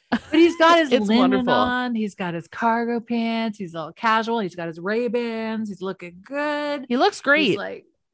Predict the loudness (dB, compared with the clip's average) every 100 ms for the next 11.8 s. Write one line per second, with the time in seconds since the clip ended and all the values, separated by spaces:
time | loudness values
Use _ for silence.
0 | -10 -2 0 0 -2 -2 -2 -2 -4 -4
1 | -6 -6 -8 -8 -6 -6 -6 -4 -4 -6
2 | -10 -20 _ -20 -8 -2 -2 -2 -14 -20
3 | _ -8 -2 -2 0 0 0 -2 -6 -12
4 | -20 _ _ -20 -20 _ _ -4 0 0
5 | 0 0 -2 0 0 0 -2 -2 -2 -2
6 | -4 _ _ _ _ _ -16 -6 -4 -2
7 | -4 -2 -2 -2 -4 -2 0 0 0 -2
8 | -2 -8 -8 -6 -6 -4 -4 -4 -2 -2
9 | 0 0 0 -2 0 -2 -4 -8 -8 -6
10 | -6 -2 -4 -6 _ _ _ _ -2 0
11 | -2 -2 -2 -4 -2 -2 0 -4